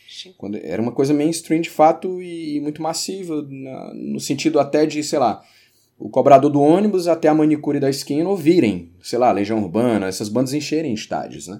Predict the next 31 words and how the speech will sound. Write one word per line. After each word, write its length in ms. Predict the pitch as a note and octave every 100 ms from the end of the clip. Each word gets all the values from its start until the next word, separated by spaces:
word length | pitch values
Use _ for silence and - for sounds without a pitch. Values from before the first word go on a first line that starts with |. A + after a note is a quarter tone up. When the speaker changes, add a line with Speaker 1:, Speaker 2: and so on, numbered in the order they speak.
| -
Speaker 1:
Uhum, 60 | G#3 - - - -
uhum. 60 | F#3+ _ -
Speaker 2:
Então, 760 | A2 A2 D3 D3+ G#3 E3 A2+ - _ _
é, 760 | G#2+ A2 A#2 A2+ A2+ A2+ A2 A2
é, 20 |
música 520 | A#2 D3 E3 E3+ - F3+ F3+
sempre 420 | F3+ - D#3+ F3
fez 260 | E3+ E3+ E3+
parte 380 | - D#3+ E3 F3
de, 360 | E3+ E3 C#3+ B2
sei 120 | D3+
lá, 160 | B2+ A2
da, 180 | A2
da, 440 | A2 A2 A2 G#2+ G#2+
da, 140 | A2 A2+ A#2
da, 200 | A2+ A#2 A#2
das 180 | A#2
minhas 420 | A2 A2 A2+ - _ -
preferências, 880 | A2 A2 B2 A#2 A2 B2+ - F#2 E2+
assim. 320 | D#2+ F2+ F2+
Eu 60 |
me 120 | G2 F#2+
lembro 280 | F#2+ A2
que 680 | C#3 D#3 C3 A#2+ A2+ G#2+ G#2+
eu 140 | G#2+ A2
pequeno 400 | A#2 A2+ A2+ C3+
eu 60 |
tinha 160 | C3+ C3
uma 120 | C#3
raquete 540 | A#2+ A2+ A2+ G#2+ -
de 360 | F#2 F#2+ F#2+ E2+